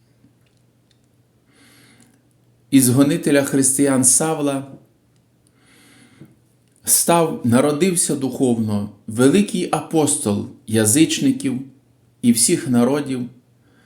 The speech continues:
божественний Павел, який іменується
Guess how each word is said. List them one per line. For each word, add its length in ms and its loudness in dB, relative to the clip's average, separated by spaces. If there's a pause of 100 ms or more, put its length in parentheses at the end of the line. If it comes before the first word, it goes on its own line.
(240)
божественний 720 2
Павел, 520 0 (560)
який 400 4
іменується 840 2